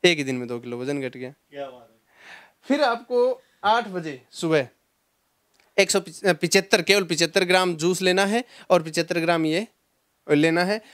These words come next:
Speaker 1: और लेकर के राइट साइड में सो जाना है। उस दौरान पित्त की थैली में थोड़ा बहुत मान लो रह भी गया एक आध परसेंट, तो वो और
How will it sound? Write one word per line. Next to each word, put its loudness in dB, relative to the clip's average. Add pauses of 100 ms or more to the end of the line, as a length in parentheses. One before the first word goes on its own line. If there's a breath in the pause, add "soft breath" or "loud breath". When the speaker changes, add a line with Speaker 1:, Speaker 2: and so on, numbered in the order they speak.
(160 loud breath)
Speaker 1:
और -2
लेकर 0
के -4
राइट 0
साइड -10
में -12 (160)
सो -2
जाना -8
है। -18 (560 soft breath)
उस 4
दौरान 4
पित्त -6
की -2
थैली 0
में -4
थोड़ा 0
बहुत -2
मान -2
लो -2
रह 2
भी 0
गया -6 (420)
एक -4
आध -2
परसेंट, -14 (280)
तो -6
वो -4
और -6